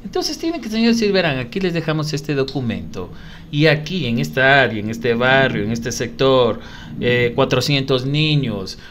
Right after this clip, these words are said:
fueron aquí, fueron así, documentar un video, y ellos somos los que hemos a los niños, hacerles una entrevista, a los, a los sectores, a las personas".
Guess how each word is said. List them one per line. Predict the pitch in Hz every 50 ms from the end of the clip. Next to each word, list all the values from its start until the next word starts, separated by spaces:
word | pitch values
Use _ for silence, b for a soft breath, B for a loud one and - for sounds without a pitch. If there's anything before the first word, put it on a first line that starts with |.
| B B
fueron | - 123 127 127 131 127 127
aquí, | 127 123 120 123 143 156 156 151 143 127 110
fueron | - 127 120 123 127 123
así, | 120 117 - - 160 156 139 120
documentar | 110 113 113 117 131 123 123 120 117 135 160 165 160 147 135 131
un | 131 127
video, | 127 131 135 147 165 175 170 151 123 113 113
y | 113 117 131 147 165
ellos | 170 165 151 120 120 117 117
somos | 127 139 139 143 139 123 123
los | 123 120 120
que | - 127
hemos | 127 135 131 131 - B B B B B
a | - 110
los | 117 120 117
niños, | 135 151 165 165 156 135 120 110 107 -
hacerles | 113 104 - - 131 131 123 120
una | 127 113 117
entrevista, | 113 113 - 110 104 131 151 156 147 - - - 101
a | 98
los, | 101 104 101 - -
a | 110 104 98 - 120
los | 113 113 110
sectores, | - 110 113 - 151 156 147 123 113
a | 113
las | 127 -
personas". | - 151 147 165 156 143 127 -